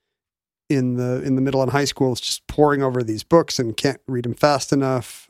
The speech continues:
Um, I mean, that's the thing. At that age, you care about things so deeply that whatever the book is you're passionate about, you love to death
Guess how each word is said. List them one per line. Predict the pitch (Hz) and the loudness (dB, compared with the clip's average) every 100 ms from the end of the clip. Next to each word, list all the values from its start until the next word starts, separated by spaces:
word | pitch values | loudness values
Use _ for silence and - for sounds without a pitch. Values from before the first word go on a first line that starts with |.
| - | -12
Um, | 117 104 101 98 - _ _ - | -8 -8 -8 -10 -14 _ _ 2
I | |
mean, | 208 | 2
that's | 285 - | 2 0
the | |
thing. | - 196 113 | 4 4 2
At | 135 | 2
that | 190 196 | 4 4
age, | 151 123 | 2 -2
you | 135 | -6
care | - - 185 | -2 4 4
about | 156 123 - | 4 0 0
things | 135 - | -2 0
so | 135 | 0
deeply | 127 160 139 120 | 0 0 -2 -4
that | 110 - | -6 -2
whatever | 139 160 170 | 2 4 2
the | 143 | 2
book | 123 151 180 | 0 4 6
is | 175 | 6
you're | 185 | 4
passionate | 180 180 180 208 202 | 4 4 4 2 2
about, | 202 220 247 _ _ _ _ - | 2 2 -2 _ _ _ _ -10
you | 123 170 202 185 180 170 - _ _ | -2 2 2 2 2 0 -6 _ _
love | 143 147 147 | 2 4 2
to | 127 | -2
death | 139 135 117 - | 0 0 -2 -8